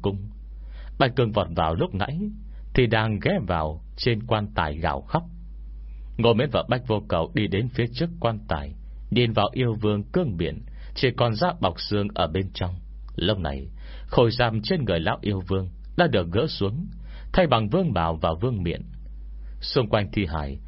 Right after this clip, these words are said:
là những đồ vật ông ta yêu thích lúc còn sống. Nhìn lão già gầy quắt queo như bộ xương khô này, ai có thể liên hệ với hình tượng chủ nhân của bảy yêu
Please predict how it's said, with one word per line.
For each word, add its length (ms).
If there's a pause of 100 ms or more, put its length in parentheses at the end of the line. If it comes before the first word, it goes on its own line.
(160)
là 160
những 220
đồ 240
vật 160 (260)
ông 220
ta 220
yêu 260
thích 120 (180)
lúc 220
còn 180
sống. 380 (720)
Nhìn 180
lão 160
già 300 (120)
gầy 260
quắt 120 (100)
queo 200
như 200
bộ 180
xương 280
khô 220
này, 280 (500)
ai 160
có 140
thể 120
liên 260
hệ 220 (300)
với 140
hình 220
tượng 280
chủ 260
nhân 240
của 140
bảy 360
yêu 260